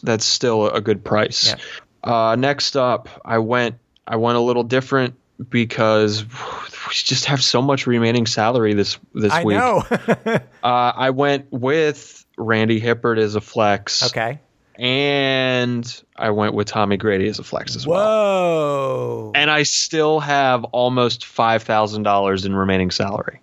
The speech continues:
Speaker 2: I actually stayed away from, I, I thought about going the, the three quarterback route.
Speaker 1: Sure.
Speaker 2: I thought about it, but here, here's mine. So based on from what we learned last week, I said, "You know what? I'm gonna try it." I,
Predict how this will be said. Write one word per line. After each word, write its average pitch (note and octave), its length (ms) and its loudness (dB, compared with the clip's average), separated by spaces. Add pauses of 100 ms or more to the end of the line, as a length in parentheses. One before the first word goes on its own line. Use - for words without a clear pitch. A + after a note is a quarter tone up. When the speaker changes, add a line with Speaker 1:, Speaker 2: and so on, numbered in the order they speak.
Speaker 2:
I G3 320 0
actually F#3 500 -6
stayed B2+ 500 -6
away B2 380 -2
from, A#2 280 -14
I, C#3+ 220 -2
I C#3+ 100 -2
thought D#3+ 300 4
about G3+ 180 -2
going E3+ 240 -4
the, D3+ 80 -2
the C3 140 -10
three D3 300 -8
quarterback C#3+ 560 -2
route. C3 380 -2 (360)
Speaker 1:
Sure. C#3+ 500 2
Speaker 2:
I A#2 100 -8
thought B2+ 500 0
about E3+ 300 2
it, F#3 100 -4
but C3+ 100 0
here, C3 160 -2
here's C3 220 -6
mine. G2+ 280 -6 (340)
So F3+ 420 4
based G3+ 340 2
on A#3+ 100 -2
from G3 140 -2
what F3 140 2
we D#3+ 140 -2
learned C#3 320 -4
last B2 320 -2
week, B2 460 -6
I C#3+ 160 2
said, C3+ 220 -10
"You B2 80 -10
know C#3 100 -6
what? E3 180 -4
I'm D#3 200 -4
gonna F#3+ 180 -6
try A#2 320 0
it." B2 180 -4
I, D3 200 -2